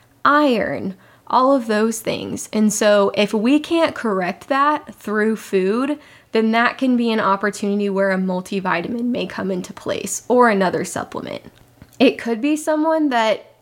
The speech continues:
chronically restricts total calories, again, whether that be unintentional or intentional. If you're someone in a weight-based sport,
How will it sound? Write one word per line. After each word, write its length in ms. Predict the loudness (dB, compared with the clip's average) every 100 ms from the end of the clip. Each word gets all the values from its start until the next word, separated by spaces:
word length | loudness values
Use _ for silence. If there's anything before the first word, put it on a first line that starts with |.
| -18
chronically 720 | -8 -2 0 0 -2 0 0
restricts 680 | 0 -2 -4 -2 -4 -6 -12
total 380 | -4 0 2 0
calories, 760 | 0 0 2 0 -4 -6 -6
again, 380 | -4 0 2 2
whether 260 | 2 2 2
that 240 | 2 0
be 160 | 0 -2
unintentional 840 | -2 -2 -2 -4 -6 -4 -2 -4 -2
or 160 | -4 -2
intentional. 760 | -4 -8 -10 -8 -8 -6 -6 -10 -20 -18 -4
If 180 | -4 0
you're 120 | -2
someone 380 | 2 2 4 2
in 180 | 2
a 60 | 0
weight-based 640 | 0 -2 0 0 0 -2
sport, 560 | -6 -2 2 4 2